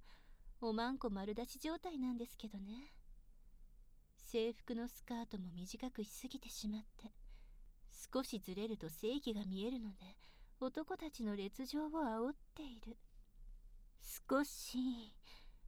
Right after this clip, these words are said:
隠されている方がいけない気分になっちゃうんですよね。わざわざ挑発してるみたい。小ぶりだけど、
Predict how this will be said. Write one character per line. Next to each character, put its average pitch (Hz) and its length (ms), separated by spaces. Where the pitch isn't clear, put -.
隠 240 200
さ - 180
れ 359 140
て 302 160
い 262 40
る 233 120
方 269 220
が 247 80
い 202 120
け 277 160
な 330 140
い 359 80
気 370 140
分 381 200
に 320 100
な 269 140
っ 285 40
ち 302 120
ゃ 302 40
う 285 80
ん 269 40
で 262 100
す 240 180
よ 240 120
ね。 240 320
わ 262 200
ざ 330 180
わ 247 120
ざ 202 100
挑 202 320
発 320 260
し - 120
て 349 140
る 349 120
み 359 140
た - 140
い。 262 60
小 220 160
ぶ 233 120
り 247 120
だ 262 100
け 262 140
ど、 196 80